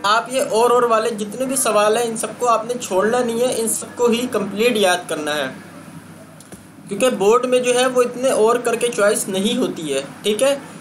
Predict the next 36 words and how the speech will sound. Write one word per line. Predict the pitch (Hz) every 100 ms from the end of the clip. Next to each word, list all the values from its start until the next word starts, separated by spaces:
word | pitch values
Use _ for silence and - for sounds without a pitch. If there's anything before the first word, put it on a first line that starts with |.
| - -
तो | 190
ये | 214
और | 240 220 247
वाले | 247 247
जितने | 208 202 254
भी | 254
सवाल | 240 233 226
आते | 233 233
हैं | 247
आपने | 220 220 247
लाजमन | 208 196 208 220 262 254 - - - -
इनको | 208 220 254
याद | 208 202 202
करना | 240 233 240
है | 233 269 -
ताकि | - 233
आपके | 214 208 247 262 254 -
ज़्यादा | 160 180 226
से | 226
ज़्यादा | 220 214 233
क्वेश्चन | 214 214 233 233
बन | 208 214
सके | 220 226 240
और | 220 220 -
आप | 180 190 185
जो | 208
है | 220
वो | 220 254 277 - - - -
इसमें | 214 214
से | 220
गैस | 180 190 -
के | 208
ज़्यादा | 185 202
चांसेस | 202 190 214 220
बढ़ | 165 170
जा-, | 170